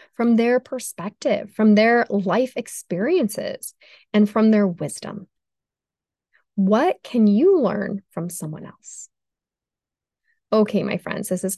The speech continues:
all I have for you today. If you like what you heard on this podcast, and I, I invite you to leave an honest review on whatever podcast app you are listening on.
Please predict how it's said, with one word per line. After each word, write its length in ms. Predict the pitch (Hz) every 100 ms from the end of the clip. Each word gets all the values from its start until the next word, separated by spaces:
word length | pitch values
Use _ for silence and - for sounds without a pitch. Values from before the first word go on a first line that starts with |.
| -
all 200 | 190 202
I 60 |
have 240 | 202 180 180
for 100 | 180
you 140 | 190
today. 440 | 202 202 - - 226 _ _
If 140 | 208
you 100 | 247
like 380 | 247 220 220 220
what 100 | 269
you 120 | 262
heard 220 | 269 247 240
on 200 | 208 208
this 220 | 208 294
podcast, 580 | - - 196 - 196 202
and 100 | 208
I, 300 | 208 202 214 - _ -
I 120 | 214 -
invite 440 | 208 190 202 214
you 180 | 233 240
to 140 | -
leave 280 | 240 190 -
an 160 | - 180 -
honest 440 | 208 247 339 -
review 460 | 370 339 208 196 -
on 180 | 175
whatever 760 | 170 - - 254 269 277 262 254
podcast 440 | - 208 208 233 - -
app 200 | 214 -
you 140 | 220
are 120 | 247 240
listening 460 | 196 175 - -
on. 340 | - - -